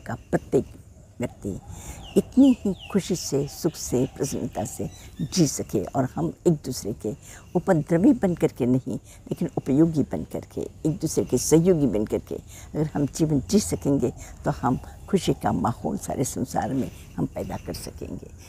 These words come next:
यह हमारे हाथ की बात है। हम नहीं चाहते, हम अपने जीवन को एक तरह से उसके साथ में हम खिलवाड़ कर रहे हैं, लेकिन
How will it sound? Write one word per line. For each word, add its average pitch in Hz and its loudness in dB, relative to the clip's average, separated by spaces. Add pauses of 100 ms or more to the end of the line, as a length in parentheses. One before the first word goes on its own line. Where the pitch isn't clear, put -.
(140)
यह 240 2
हमारे 294 0
हाथ - -4
की - -6
बात - -6
है। - -10 (680)
हम 214 6
नहीं 170 4
चाहते, - -6
हम 180 0
अपने - 0 (100)
जीवन - 0
को - -4 (420)
एक - -8
तरह 160 4
से 160 2 (120)
उसके 156 -2
साथ - -2
में 165 4
हम 160 2
खिलवाड़ 165 4
कर - 0
रहे 107 -4
हैं, 151 -6 (460)
लेकिन 131 0